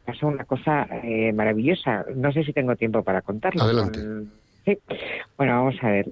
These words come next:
Speaker 1: Eh, tú sabes que la Madre Teresa, mm, siempre llevaba, eh, repartía, pues, la medalla milagrosa.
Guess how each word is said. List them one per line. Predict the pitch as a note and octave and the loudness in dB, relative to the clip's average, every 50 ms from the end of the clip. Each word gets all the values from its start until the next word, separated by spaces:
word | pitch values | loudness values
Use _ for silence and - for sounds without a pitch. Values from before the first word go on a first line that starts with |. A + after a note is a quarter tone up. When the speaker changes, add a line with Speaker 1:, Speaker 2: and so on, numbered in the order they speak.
| - - | -6 -4
Speaker 1:
Eh, | B2+ B2+ B2 A#2+ A#2 A#2+ A#2+ | 0 2 2 2 2 0 -2
tú | - F3+ | -2 0
sabes | F3 A#3 B3+ B3+ - | 2 4 2 2 2
que | - | 0
la | D#3 C3 | 0 2
Madre | C#3+ D#3 E3+ F3 | 2 2 2 2
Teresa, | F3 E3+ G3 F#3 - F3 E3+ F3 - - - | 2 0 0 0 0 -2 -4 -4 -6 -10 -8
mm, | - C#3 C3 B2+ A#2 - | -4 -2 -2 -2 -2 0
siempre | - C3+ B2 - D3 | 0 0 0 2 2
llevaba, | C#3+ D3 C#3 C#3 C3+ C3+ C3+ A2+ - D#2+ F2 F2+ - - F#2+ - - | 2 4 4 4 2 2 0 -2 -4 -6 -8 -8 -10 -10 -12 -8 -4
eh, | - F2 - E2 G2 G#2+ G#2 G2+ F2+ | -2 -2 0 0 0 0 0 -2 -2
repartía, | G2+ G#2+ G#2 G2 G2 - - B2+ C3 C#3+ D3 | -2 0 0 0 0 0 2 2 4 4 2
pues, | C#3+ - C#3+ - | 0 -2 -4 -2
la | B2 G#2+ | -2 0
medalla | G#2+ G#2 G2+ G2 F#2+ G2 F2+ | 0 2 2 0 0 0 -2
milagrosa. | - F3+ G2 A2+ D#3 A3 C4+ - - - | 0 0 2 2 2 2 2 0 -4 -10